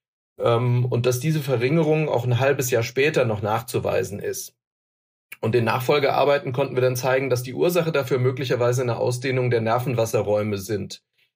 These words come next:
die das Gehirn von innen ausspülen und auch von außen einbetten.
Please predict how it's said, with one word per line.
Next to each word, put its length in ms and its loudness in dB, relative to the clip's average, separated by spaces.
die 80 -4
das 160 -4
Gehirn 380 2
von 160 0
innen 240 0
ausspülen 720 0
und 160 -2
auch 140 0
von 180 -2
außen 460 2
einbetten. 840 0